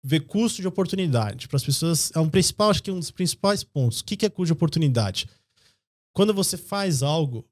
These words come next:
você deixa de realizar outra coisa. Se você vai numa festa, ao invés de dar uma prova, você tem o custo de ir mal nela. Se você quer fazer um M B A no exterior ou fazer um mestrado no exterior,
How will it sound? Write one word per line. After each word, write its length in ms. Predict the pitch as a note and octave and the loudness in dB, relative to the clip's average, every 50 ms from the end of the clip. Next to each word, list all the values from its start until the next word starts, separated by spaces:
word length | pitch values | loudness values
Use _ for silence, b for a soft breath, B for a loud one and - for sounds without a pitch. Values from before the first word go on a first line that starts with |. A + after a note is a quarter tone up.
| _ _ _ - | _ _ _ 0
você 240 | C#3 C3+ - - D3+ | 2 2 2 2 2
deixa 320 | B2+ C#3 C#3+ C#3+ - D#3+ | 2 2 2 2 2 -2
de 100 | C#3+ C#3+ | 0 0
realizar 380 | C#3+ D3 D3 C#3 B2 C#3+ D3+ D#3 | 2 2 0 0 -2 -4 -4 -4
outra 280 | C#3+ A2+ A#2 - C#3 C3+ | -6 -6 -4 -4 -4 -4
coisa. 280 | - - A2+ - - - | -4 -6 -6 -6 -6 -6
Se 140 | - - - | -6 -2 2
você 240 | D3 D3+ - - F3+ | 2 2 2 2 0
vai 160 | E3+ F3+ F3+ | 0 0 0
numa 180 | F3 D#3+ C#3 A#2+ | 0 -2 -2 -4
festa, 540 | - - - D#3 D#3 C#3+ - - _ - - | -4 -4 -4 -2 -2 -2 -4 -6 _ -8 -2
ao 80 | - C3 | 0 2
invés 280 | B2+ A#2 B2 A#2+ A#2 - | 2 4 2 2 2 0
de 100 | - B2+ | -2 -2
dar 120 | A#2+ A#2+ | -2 -2
uma 120 | A2+ G#2+ | -2 -4
prova, 460 | G2+ - D3 D3+ D3 C3+ B2 A2 - _ _ _ _ _ - | -2 2 2 4 4 2 0 -4 -10 _ _ _ _ _ -8
você 100 | - C#3 | -4 0
tem 140 | - D#3 D#3+ | 2 2 2
o 80 | D3+ | 0
custo 560 | D3 _ - - E3+ F3 F3+ E3 - - G#3 | -2 _ 2 4 6 6 4 2 -2 -6 -8
de 160 | G3 D#3+ E3+ F3+ | -8 -6 -4 -2
ir 140 | F#3 F#3 | 0 0
mal 180 | F#3 F#3+ F#3+ G3+ | 0 0 0 0
nela. 260 | A3 F#3+ C3 G#2+ A#2+ - _ _ _ _ _ _ _ _ _ - | 0 0 0 -2 -4 -10 _ _ _ _ _ _ _ _ _ -4
Se 140 | - - | -2 2
você 760 | C3 C#3 C#3+ - - - F#3 F#3 F#3 F#3 F3+ F3 F3 E3 D3 - | 2 4 2 2 0 -2 -2 -2 -2 -2 0 0 0 0 -2 -2
quer 120 | - D3+ D3 | -2 -4 -4
fazer 320 | - - C#3+ C3 A#2 C3 | -2 0 0 0 0 0
um 60 | C3+ | -2
M 200 | C3+ C3+ C3 B2+ | -2 0 0 -2
B 220 | B2 A#2+ B2 C3 C#3 | -2 0 0 2 2
A 40 | C3 | 4
no 60 | C3 | 4
exterior 640 | B2 A#2 - - B2+ A#2 A2 A#2+ D3 E3+ F3 C#3 A#2+ | 2 2 0 0 -2 2 4 4 4 4 4 0 -2
ou 160 | - C3 B2+ B2 | 0 0 0 2
fazer 260 | B2 C3 B2 A#2 B2 | 2 2 2 2 2
um 40 | A#2+ | 0
mestrado 400 | A#2 A#2 - - - B2 A#2+ A2 | 0 -2 -2 0 0 0 0 0
no 40 | |
exterior, 580 | A2 - - - A#2 A#2 B2 D3 E3+ E3+ D3 | -2 -4 -4 -2 0 2 4 4 4 2 0